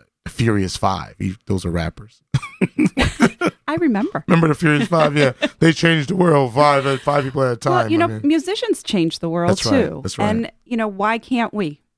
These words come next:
Speaker 1: That's right. So, as a note on the way out, uh, we got Cops and Coffee. We have, uh, block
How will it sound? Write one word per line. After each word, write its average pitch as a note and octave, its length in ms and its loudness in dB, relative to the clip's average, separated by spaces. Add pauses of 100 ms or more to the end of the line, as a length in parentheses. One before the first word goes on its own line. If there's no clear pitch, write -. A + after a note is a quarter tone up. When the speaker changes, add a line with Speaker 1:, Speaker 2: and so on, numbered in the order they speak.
Speaker 1:
That's - 180 -8
right. G2+ 200 -4 (280)
So, B2 360 2 (440)
as C3 220 2
a C3+ 60 2
note C3 340 2
on A#2 100 -2
the G#2+ 60 -2
way A2 220 0
out, G2+ 240 -2 (180)
uh, G2+ 340 -4
we G#2 100 -4
got B2 280 -2
Cops A2+ 320 -2
and A#2+ 80 -4
Coffee. G#2 480 -4
We G#2 160 -2
have, G#2 360 -2
uh, G2 240 -2
block A2 600 -4